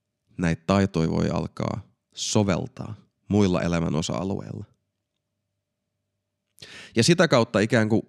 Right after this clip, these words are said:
tapahtuu se, että treeni ja ruokavalio kehittyy sen takia, että sille, niille antaa niiden ansaitsemaa huomiota. Ja samalla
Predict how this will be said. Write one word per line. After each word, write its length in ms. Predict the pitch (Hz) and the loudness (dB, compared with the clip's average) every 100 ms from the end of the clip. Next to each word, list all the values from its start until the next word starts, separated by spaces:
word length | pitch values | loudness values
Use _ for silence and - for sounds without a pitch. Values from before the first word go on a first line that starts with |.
| _ | _
tapahtuu 460 | 131 120 110 - 104 | 4 4 4 4 4
se, 260 | - 117 | 4 2
että 160 | 95 - _ _ _ _ _ _ - | 0 -4 _ _ _ _ _ _ 4
treeni 420 | 143 156 123 87 | 6 8 6 6
ja 80 | 98 | 6
ruokavalio 680 | 135 151 120 107 98 90 85 | 6 6 4 4 4 4 4
kehittyy 960 | 139 139 135 - _ 90 87 95 - - | 4 4 2 -4 _ 0 2 0 -4 0
sen 240 | 123 117 | 2 2
takia, 320 | 101 - 87 | 0 0 0
että 120 | 80 | 0
sille, 300 | - 95 113 - - | -2 0 0 -2 -2
niille 300 | 107 123 117 | 2 4 2
antaa 500 | 92 92 82 85 82 | 0 -2 0 0 0
niiden 280 | 82 92 90 | 0 0 2
ansaitsemaa 640 | 87 82 - - 76 78 | 0 0 -4 -6 -6 -6
huomiota. 640 | 90 156 131 98 85 - 95 _ _ _ _ _ _ _ _ - - - - - - | 2 4 4 4 0 -2 -8 _ _ _ _ _ _ _ _ -20 -20 -20 -20 -6 -4
Ja 60 | |
samalla 600 | 98 113 123 107 92 87 | 2 4 4 4 2 0